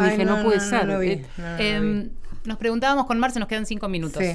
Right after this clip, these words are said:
Speaker 3: hasta el final, pero una de, creo que el, el, el debate nuevo sobre el final del dos mil dieciocho probablemente siga en dos mil diecinueve y nos interesa mucho tu opinión,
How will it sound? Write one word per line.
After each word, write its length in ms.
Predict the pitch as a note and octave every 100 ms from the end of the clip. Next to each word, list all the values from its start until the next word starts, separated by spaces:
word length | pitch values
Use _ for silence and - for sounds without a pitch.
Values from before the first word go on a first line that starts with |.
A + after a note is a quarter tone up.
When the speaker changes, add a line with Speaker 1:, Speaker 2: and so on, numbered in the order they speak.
| F3
Speaker 3:
hasta 200 | E3 D#3+
el 60 | D#3+
final, 280 | F3 G3 G#3
pero 220 | G3 F3+
una 240 | A3 B3 A3+
de, 180 | G3+ -
creo 180 | A#3+
que 60 | G#3
el, 60 | F#3+
el, 220 | F#3 F3+
el 200 | F3+ F3
debate 360 | F3+ G#3+ A3 G3
nuevo 260 | G#3+ A3+
sobre 240 | G3+ E3+ E3
el 80 |
final 360 | D#3 E3+ F#3+ G3+
del 140 | F#3
dos 140 | E3+ D#3+
mil 160 | F#3+
dieciocho 560 | G3 F3 - F#3+ G3+ F#3
probablemente 500 | D#3+ E3+ F3 F3+ F3
siga 280 | - F#3+ F#3+
en 60 |
dos 120 | E3+ E3
mil 160 | F#3+
diecinueve 580 | F#3+ F3+ F3+ F#3+ G3+ F#3+
y 280 | E3 D#3 -
nos 200 | E3+ D3+
interesa 360 | E3 E3 F3 E3+
mucho 260 | F3+ F3+ E3
tu 100 | D#3+
opinión, 420 | D#3+ F3 G3